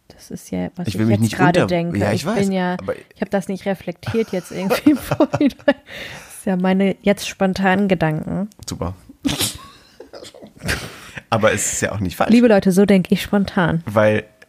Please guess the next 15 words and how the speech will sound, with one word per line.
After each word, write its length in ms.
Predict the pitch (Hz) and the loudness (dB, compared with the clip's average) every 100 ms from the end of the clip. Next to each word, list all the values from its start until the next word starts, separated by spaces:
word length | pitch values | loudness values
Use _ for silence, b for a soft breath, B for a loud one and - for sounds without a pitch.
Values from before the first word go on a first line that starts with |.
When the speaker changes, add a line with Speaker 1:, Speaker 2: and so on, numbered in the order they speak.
| - | -12
Speaker 2:
ich 140 | - | -2
meine, 240 | 104 101 95 | 2 2 0
das 240 | 95 95 | -2 -4
ist 120 | 98 | -4
ja 100 | - | -4
auch 80 | 104 | -2
eine 100 | 101 | -2
Erfahrung, 460 | - - 131 156 135 | -2 -2 -2 0 -2
die 80 | |
du 100 | - | 0
<laughs> 0 | |
gemacht 520 | 202 101 - - - - | 0 0 -2 -6 -6 -6
hast 220 | - - | -6 -2
mit 180 | 123 - | -2 2
mir, 180 | 123 | 2